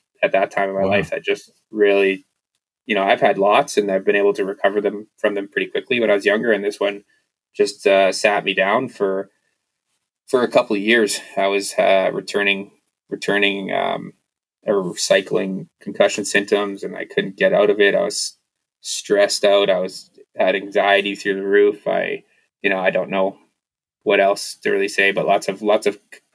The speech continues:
Speaker 1: um, head pressures and, uh, just, it was a weird, weird thing. And, and so I kinda thought at that point, you know, I wasn't supposed to be racing, and, um, that's not maybe what I was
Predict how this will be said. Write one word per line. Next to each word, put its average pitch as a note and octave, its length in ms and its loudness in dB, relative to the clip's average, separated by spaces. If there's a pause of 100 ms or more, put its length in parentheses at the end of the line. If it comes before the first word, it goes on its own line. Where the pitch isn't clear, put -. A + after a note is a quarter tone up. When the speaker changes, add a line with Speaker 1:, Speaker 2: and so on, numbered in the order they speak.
(280)
Speaker 1:
um, - 460 -4 (440)
head - 320 -2
pressures F2+ 560 -4
and, - 200 -14 (580)
uh, F#2 200 -2
just, F2+ 260 -8
it - 60 -12
was G2+ 160 -16
a G2 40 -6
weird, G#2 400 2
weird G2 360 2
thing. G#2+ 360 0
And, F#2+ 180 -4 (440)
and F#2+ 160 -8
so F#2+ 380 2 (920)
I A2 60 -2
kinda G#2 260 0
thought G2 220 2
at F#2 100 -4
that G2 220 2
point, G2 440 -4 (280)
you G2 80 -2
know, F#2+ 260 2
I G2 120 4
wasn't G2 260 -2
supposed - 300 0
to G2 60 -4
be G2 60 -4
racing, - 380 -2
and, - 260 -8 (600)
um, F#2 520 -4 (280)
that's F#2 240 0
not F#2+ 220 -2
maybe F#2+ 200 0
what F#2+ 180 2
I F2+ 60 0
was - 220 -6